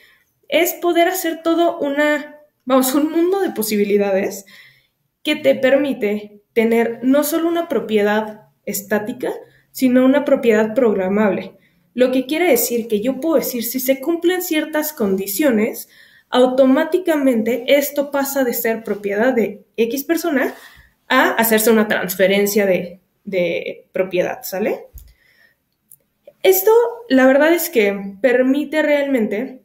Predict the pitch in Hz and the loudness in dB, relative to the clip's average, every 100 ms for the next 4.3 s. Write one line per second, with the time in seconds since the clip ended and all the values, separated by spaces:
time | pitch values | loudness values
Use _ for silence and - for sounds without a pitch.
0 | _ _ _ _ _ _ _ _ _ 240 | _ _ _ _ _ _ _ _ _ 0
1 | 240 247 254 247 226 240 240 247 247 - | 2 2 0 -4 -4 -2 0 -2 -2 -8
2 | - 294 233 214 247 226 220 - 233 240 | -4 0 0 0 -2 -4 -6 -2 0 2
3 | 240 - 180 - - - 196 202 208 208 | 0 -4 -8 -12 -12 -6 0 2 2 2
4 | 214 226 - | -2 -6 -8